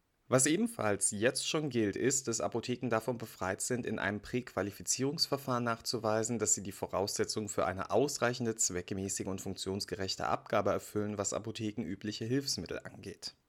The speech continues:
Jetzt aber nicht zu früh freuen, denn die Kategorie apothekenübliche Hilfsmittel, die muss erst noch vom G-K-V-Spitzenverband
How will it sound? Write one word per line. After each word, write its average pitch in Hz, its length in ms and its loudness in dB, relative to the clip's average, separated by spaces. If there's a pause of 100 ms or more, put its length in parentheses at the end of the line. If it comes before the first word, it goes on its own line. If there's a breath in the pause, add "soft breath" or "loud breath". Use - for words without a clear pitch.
(120)
Jetzt 143 160 6
aber 147 140 10
nicht 143 180 0
zu 135 100 -4
früh 160 200 4
freuen, 147 560 6
denn 120 240 8
die 117 120 0
Kategorie 120 600 2
apothekenübliche 110 1040 0
Hilfsmittel, 120 760 2 (160)
die 101 160 -2
muss 107 240 -2
erst - 400 0
noch 95 220 0
vom 92 240 -2
G-K-V-Spitzenverband 90 1300 -2